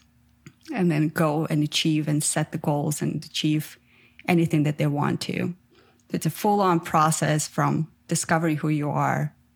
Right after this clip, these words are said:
to getting the confidence to get to where you want, and also getting absolutely clear on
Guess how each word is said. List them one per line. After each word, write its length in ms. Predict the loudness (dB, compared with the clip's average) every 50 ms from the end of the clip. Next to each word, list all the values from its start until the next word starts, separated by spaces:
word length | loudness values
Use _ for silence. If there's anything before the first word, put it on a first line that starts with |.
| -16
to 100 | -10 -8
getting 280 | -2 -2 0 2 2 2
the 80 | 0 -2
confidence 500 | -4 -2 -2 -2 -2 -2 -2 -4 -4 -4
to 100 | -6 -6
get 280 | -4 -2 -4 -4 -4
to 100 | -4 -4
where 100 | -2 -2
you 140 | -2 0 -2
want, 420 | -2 -2 -2 -2 -2 -4 -4 -6 -12 _ _ _ _ _ -2
and 120 | 0 0 2
also 240 | 2 0 -2 -2
getting 300 | -2 -2 0 0 -2 0
absolutely 480 | 0 0 0 0 0 -4 -4 -4 -6 -8
clear 320 | -6 -6 -4 -4 -2 -2
on 200 | -2 -2 -2 -4